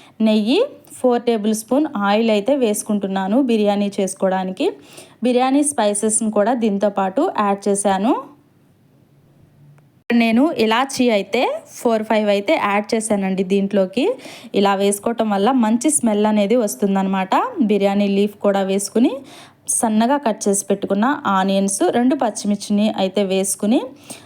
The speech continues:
చక్కగా ఈ విధంగా అయితే ఒక్కసారి ఫ్రై చేసుకోవాలి. టమాటాని కూడా, రెండు టమాటాలని కట్ చేసి అయితే వేసుకుంటున్నాను. రెండు టేబుల్ స్పూన్ల అల్లం వెల్లుల్లి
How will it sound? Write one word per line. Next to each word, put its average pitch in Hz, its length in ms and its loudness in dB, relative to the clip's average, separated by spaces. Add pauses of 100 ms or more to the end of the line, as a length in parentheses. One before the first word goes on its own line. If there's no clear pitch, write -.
(160)
చక్కగా 214 360 0 (160)
ఈ - 20 2 (100)
విధంగా 208 320 2
అయితే 196 200 0
ఒక్కసారి 214 480 -4
ఫ్రై 196 160 2 (120)
చేసుకోవాలి. 196 600 0 (220)
టమాటాని 208 600 0
కూడా, 208 200 2 (160)
రెండు 214 200 2 (100)
టమాటాలని 214 580 0
కట్ 196 200 -2
చేసి 214 220 0
అయితే 202 140 0 (100)
వేసుకుంటున్నాను. 190 800 -2 (840)
రెండు 233 260 2
టేబుల్ 220 340 0
స్పూన్ల 202 340 0 (500)
అల్లం 233 240 2 (100)
వెల్లుల్లి 202 380 2